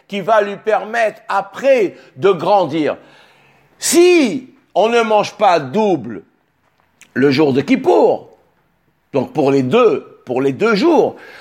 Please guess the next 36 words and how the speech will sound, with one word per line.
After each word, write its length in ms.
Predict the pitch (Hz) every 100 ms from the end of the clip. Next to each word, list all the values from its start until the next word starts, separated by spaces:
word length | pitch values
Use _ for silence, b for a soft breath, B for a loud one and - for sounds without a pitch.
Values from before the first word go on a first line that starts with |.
| -
la, 200 | 147 156
la 140 | 160
veille 140 | 160 147
de 100 | 160
Kippour, 480 | 269 254 330 262 -
alors 280 | 262 269
le 120 | 262 262
jour 200 | 320 311
de 60 |
Kippour, 380 | 285 269 220 320
il 160 | 285 285
est 100 | 294
manquant. 560 | 302 302 302 339 226 - _ _ _ _ B B B B B
C'est 140 | - 180
ce 60 |
que 100 | -
Khamim 440 | 240 247 277 302 311
dit, 300 | 330 285 190
tout 240 | 330 381
celui, 880 | - 311 294 302 330 294 208 131 - _
tout 220 | 330 359
celui 680 | - 269 240 240 247 185 131
qui 200 | - 220
mange 680 | 214 247 233 165 127 - -
la 280 | 135 139 -
double 720 | 131 127 262 262 156 113 101 B B -
la 200 | 151 156
veille, 480 | 127 185 165 135
Kol 240 | - 240 240
haochel 500 | 226 226 165 240 220
veshote 560 | 214 202 233 220 226
berev 400 | 190 208 196 208
yom 140 | 196 180
hakippurim, 560 | 165 190 180 277 294 - B B
כאילו 560 | - 320 302 277 311 294
התענה 840 | 254 220 226 240 311 339 285 233